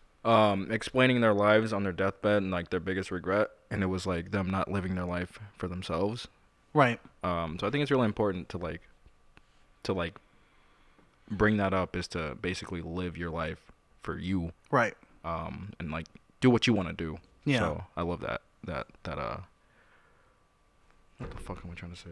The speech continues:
Speaker 2: Like a, that, le-, that, like, uh, aesthetic.
Speaker 1: Yeah.
Speaker 2: I gotcha. I know
Speaker 1: Yeah.
Speaker 2: what you mean.
Speaker 1: Yeah.
Speaker 2: Um, so we, <laughs> we recently watched, uh, Rocket Man for the first time.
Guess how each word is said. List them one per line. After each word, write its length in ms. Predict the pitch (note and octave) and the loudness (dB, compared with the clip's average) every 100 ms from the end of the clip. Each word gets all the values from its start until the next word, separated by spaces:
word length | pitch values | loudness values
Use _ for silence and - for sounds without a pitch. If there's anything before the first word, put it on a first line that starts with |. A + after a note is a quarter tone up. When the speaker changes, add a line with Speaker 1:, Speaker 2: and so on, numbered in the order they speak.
| F2 - | -18 2
Speaker 2:
Like 160 | E3 D3+ | 4 6
a, 180 | C#3 A#2+ | 4 6
that, 240 | C3 A#2+ | 4 4
le-, 240 | B2+ A#2+ C3 B2+ | 2 -2 -4 2
that, 200 | B2 A#2 | 4 4
like, 220 | A2+ A2+ | -2 -2
uh, 140 | A2 | -4
aesthetic. 500 | B2 - A#2 F2+ - - - - | -4 -2 -2 -4 -12 -20 -20 -10
Speaker 1:
Yeah. 300 | F#2+ F#2 E2 F2+ - - | -6 -4 -6 -10 -6 0
Speaker 2:
I 80 | |
gotcha. 320 | C3 A2+ G2+ A#2 | 0 0 -4 0
I 140 | C3+ | 2
know 100 | C#3+ | 4
Speaker 1:
Yeah. 20 | B2+ | 2
Speaker 2:
what 120 | - | 0
you 80 | A2+ | -8
mean. 120 | G#2 - - - F2+ G2+ | -8 -10 -10 -10 -10 2
Speaker 1:
Yeah. 300 | C#3 C3+ B2 | 6 8 6
Speaker 2:
Um, 400 | A#2 A2 G#2+ - _ _ - | 2 -4 -8 -16 _ _ 0
so 200 | - D#3+ | 10 10
we, 160 | D#3 F3 | 12 8
<laughs> 540 | D#3 - E3 E3+ D#3+ | 8 8 6 6 4
we 200 | C#3+ D#3 | 6 6
recently 440 | D#3+ F3 G3+ D#3 | 6 6 6 4
watched, 360 | C#3+ B2 B2 - - C3 | 8 10 8 6 -2 6
uh, 220 | A#2 G#2+ | 6 8
Rocket 360 | A#2+ D3 D3+ C3+ | 8 8 6 6
Man 280 | C#3 C#3+ | 8 8
for 120 | C#3+ C#3+ | 6 0
the 60 | |
first 260 | C3+ D3 - | 2 0 4
time. 240 | D3+ D3+ | 4 4